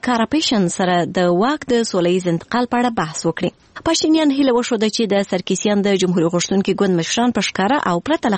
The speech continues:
قید او شرطه د خلکو د مخملي او سوله ییز انقلاب بری ومني.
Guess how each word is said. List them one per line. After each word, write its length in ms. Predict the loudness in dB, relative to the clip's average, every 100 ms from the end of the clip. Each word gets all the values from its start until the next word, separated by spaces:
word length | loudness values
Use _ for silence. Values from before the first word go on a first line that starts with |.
| 0
قید 140 | -2
او 60 | -2 -2
شرطه 300 | -2 -2 -4 -6 -12 -4 -2
د 60 | 0
خلکو 260 | -2 -2 -2
د 120 | 0
مخملي 420 | -2 -2 -2 2 0
او 40 | 0
سوله 200 | 0 0
ییز 100 | 0 -2
انقلاب 400 | -2 0 -2 -2 -2
بری 280 | 0 0 2
ومني. 440 | 0 2 2 0